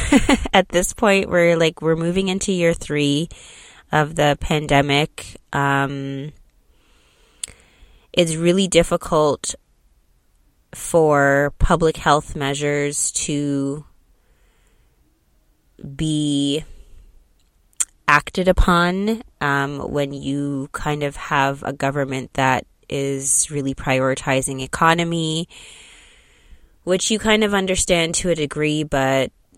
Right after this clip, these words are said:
not when it means people's health and lives, you know? Um, I don't really feel like getting super political. I mean, I, I touch on things, um, and I'm sure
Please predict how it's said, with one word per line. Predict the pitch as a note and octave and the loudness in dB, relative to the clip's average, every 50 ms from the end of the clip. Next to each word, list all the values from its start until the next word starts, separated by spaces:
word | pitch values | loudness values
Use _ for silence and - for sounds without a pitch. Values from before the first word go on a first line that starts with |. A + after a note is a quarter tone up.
| _ - | _ -14
not | - E3 D#3+ D#3 - | -6 -2 -2 -2 0
when | - D3+ D3 C#3 C#3 C#3 C3+ D3 D3+ - - - | 0 0 -2 -2 -2 -6 -10 -10 -12 -14 -12 -8
it | D3+ C3+ | -8 -6
means | G#2+ C3 C#3 C3+ C3+ C3+ C3+ - - - | -6 -6 -6 -6 -6 -6 -4 -6 -6 -6
people's | - - D3 - - C#3 C3+ C3 C#3 - | -6 -6 -6 -2 0 0 0 0 0 0
health | - - C#3 B2+ B2+ C3+ - - - - - - | 0 0 2 0 -2 -2 -6 -8 -12 -12 -12 -10
and | C#3 C#3 C3+ C3+ C3+ C3 C3 - - - | -10 -8 -8 -8 -10 -12 -14 -14 -10 -6
lives, | C3 C3 B2+ B2 A2+ A2 C3+ D3+ D#3 - D3+ | -4 -2 -2 -2 -2 -2 -4 -4 -6 -8 -6
you | C3+ | -6
know? | C3 C3 D3 F#3 G#3+ G#3 - - _ _ - | -4 -4 -2 -2 -4 -6 -8 -20 _ _ -8
Um, | C#3+ C#3+ C3+ C3+ C3 C3 C3 C3 C#3 D3+ D#3+ - - - _ _ _ _ _ _ - - | -6 -4 -2 -2 -4 -4 -6 -10 -10 -12 -14 -16 -20 -20 _ _ _ _ _ _ -6 -4
I | - D#3+ D#3 | -2 0 0
don't | D#3+ D#3+ B2+ | 0 0 0
really | C3+ D#3+ D#3+ D#3 D3+ D3+ D3+ D3 D#3 - - | 0 2 2 2 2 2 0 -2 -4 -6 -12
feel | - - - - C#3+ C3+ | -14 -8 -2 0 0 2
like | C#3+ D3 C#3+ | 2 0 0
getting | - C#3 C#3 C3+ C#3 C3+ | 2 2 0 0 -2 -4
super | - - - C#3 - D3 | -6 -4 -4 -4 -4 -6
political. | C#3 - - C3 B2+ B2+ C3 - - C#3 C#3 C#3 C#3 C3+ | -4 -2 -2 -2 -2 -2 -2 0 0 2 2 4 4 2
I | C3+ C#3 C#3 | 2 0 0
mean, | C#3+ C#3+ C#3 C3+ | -2 -4 -4 -4
I, | C3 C3 C3 C#3+ C#3 - _ _ _ - | -2 -2 -4 -4 -8 -12 _ _ _ 0
I | - D#3 | 0 2
touch | D3+ - - E3 D#3 - | 2 2 0 0 0 2
on | F3 D3+ D#3 F3 | 2 2 2 4
things, | - E3 D#3 D3+ D#3 D#3+ E3+ F3+ F3 - - - - - | 4 6 6 6 4 2 2 2 2 2 2 0 0 0
um, | D3 C#3 C#3 C3+ C3+ C3+ C3+ C3+ C3+ C#3+ D3 D#3 - _ _ _ _ _ _ _ _ _ _ _ _ _ _ - | -2 -2 0 0 -2 -4 -6 -8 -10 -12 -12 -16 -18 _ _ _ _ _ _ _ _ _ _ _ _ _ _ -6
and | - D3+ D3 C#3+ D3 D3 D3 - - - | -4 -2 0 -2 -2 -4 -6 -8 -6 -4
I'm | - C#3 C#3 - | -4 -4 -4 -4
sure | - - - D3+ D3+ D3+ D3+ D3 D3 D#3 | -4 -2 0 2 2 2 2 2 0 -2